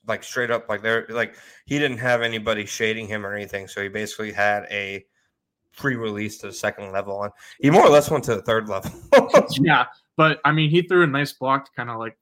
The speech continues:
Speaker 2: finish off the play and help E T N get into the end zone. So, like, uh, we're kinda seeing, like, the,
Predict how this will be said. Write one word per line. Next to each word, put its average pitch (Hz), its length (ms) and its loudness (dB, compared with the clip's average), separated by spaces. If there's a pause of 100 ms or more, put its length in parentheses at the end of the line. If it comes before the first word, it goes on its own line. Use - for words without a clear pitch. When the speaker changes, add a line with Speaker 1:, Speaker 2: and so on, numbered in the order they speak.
Speaker 2:
finish 127 260 -8
off 117 160 -6
the 120 80 -12
play 120 240 -6
and 117 80 -10
help 117 180 -12
E 110 100 -10
T 120 180 -16
N 113 120 -14
get 110 100 -10
into 113 180 -16
the 113 100 -16
end 110 180 -16
zone. 113 320 -16
So, 120 220 -10
like, 117 180 -10 (720)
uh, 113 260 -2
we're 139 100 -2
kinda 175 200 -2
seeing, 147 300 -4
like, 131 240 -4
the, 120 400 -6